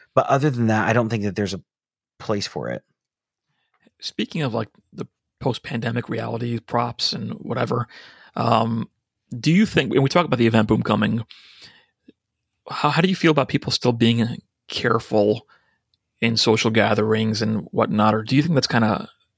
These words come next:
Speaker 2: at the end of the line now? Like, what if
Speaker 1: Um,
Speaker 2: there are some
Speaker 1: no.
Speaker 2: people that are listening that are still, like, concerned about that?
Speaker 1: You know, absolutely. And that is one hundred percent valid. Um, I think that, uh, you know, you, I saw a thing with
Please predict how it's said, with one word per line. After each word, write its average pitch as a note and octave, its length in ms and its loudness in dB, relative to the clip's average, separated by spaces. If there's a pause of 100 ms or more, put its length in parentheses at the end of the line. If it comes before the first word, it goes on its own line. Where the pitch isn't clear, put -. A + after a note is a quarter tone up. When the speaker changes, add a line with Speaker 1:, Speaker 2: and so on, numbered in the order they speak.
(280)
Speaker 2:
at A#2 140 0
the A2+ 180 2
end A2+ 200 2
of A2 140 0
the A2+ 80 2
line G#2+ 500 0
now? G#2 420 -6 (280)
Like, - 140 -2
what A3+ 100 4
if B3 60 6
Speaker 1:
Um, A#3+ 80 4
Speaker 2:
there G#3+ 80 4
are - 20 0
some F3+ 120 4
Speaker 1:
no. A3+ 80 6
Speaker 2:
people G3+ 120 2
that E3 80 6
are C#3+ 60 6
listening C3 320 2
that A#2 80 2
are A2+ 80 -2
still, C3 200 -2
like, A#2 140 0
concerned A#2 400 -6
about - 280 -10
that? - 200 -14 (480)
Speaker 1:
You D3+ 200 2
know, G3 240 2
absolutely. G3 380 0
And D#3+ 200 2
that F#3+ 300 2
is E3+ 200 -2
one D#3 160 2
hundred D#3+ 220 0
percent D3 340 -4
valid. A2 540 2
Um, A2 460 0
I A#2+ 160 -2 (160)
think C#3 360 -2
that, B2 560 4 (1080)
uh, A#2 580 4 (140)
you C#3+ 120 0
know, C3 140 0
you, B2 340 -6
I B2+ 220 2 (200)
saw B2+ 400 2
a A#2+ 80 0
thing B2 240 0
with A2+ 280 0